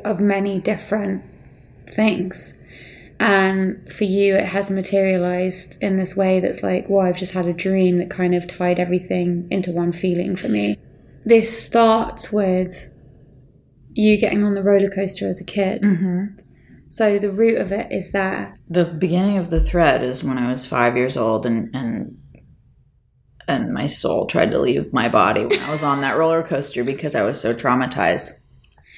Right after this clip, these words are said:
Speaker 1: Did you, were you traumatized 'cause you felt like you were gonna fall out?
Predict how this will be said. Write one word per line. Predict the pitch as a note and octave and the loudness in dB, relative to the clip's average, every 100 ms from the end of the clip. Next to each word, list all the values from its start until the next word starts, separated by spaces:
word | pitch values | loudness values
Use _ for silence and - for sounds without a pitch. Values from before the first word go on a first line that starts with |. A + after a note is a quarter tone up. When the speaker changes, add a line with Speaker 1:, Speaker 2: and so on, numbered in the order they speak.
| - - | -18 0
Speaker 1:
Did | E4 | 2
you, | E4+ | 4
were | |
you | F#4+ G#4 | 4 2
traumatized | G#4 G#4+ G4 E4 D4+ - | 2 -2 0 2 0 0
'cause | B3+ | -4
you | C4 | 0
felt | C4+ | 0
like | C4 B3+ | 0 -2
you | |
were | A#3 | -4
gonna | - | -2
fall | B3 | 0
out? | B3+ G#3+ - | 0 -2 -6